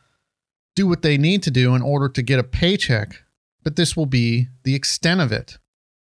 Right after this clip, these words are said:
Bad managers with employees that did not care about the success of a company will be the final result. Workers will only concern themselves with getting to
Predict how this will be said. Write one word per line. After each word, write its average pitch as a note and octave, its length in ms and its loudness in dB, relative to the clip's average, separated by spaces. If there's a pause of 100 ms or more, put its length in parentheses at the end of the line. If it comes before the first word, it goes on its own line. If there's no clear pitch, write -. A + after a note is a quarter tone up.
(100)
Bad G3 220 -2
managers D#3+ 720 2
with C#3 400 2
employees D3+ 880 2
that B2+ 120 -2
did C3 100 0
not C#3 240 0
care D3 500 2
about B2+ 280 0
the A#2+ 60 -2
success - 480 -2
of B2+ 100 -2
a A#2 60 -2
company A#2+ 680 -2 (440)
will D#3 80 -2
be F#3 120 0
the E3 80 2
final D3 640 0 (100)
result. C#3 640 0 (960)
Workers D3+ 400 -2
will D3 260 0
only E3+ 260 2
concern F3+ 520 0
themselves A#2+ 720 0 (640)
with E3+ 140 -2
getting E3+ 260 2
to C#3 380 0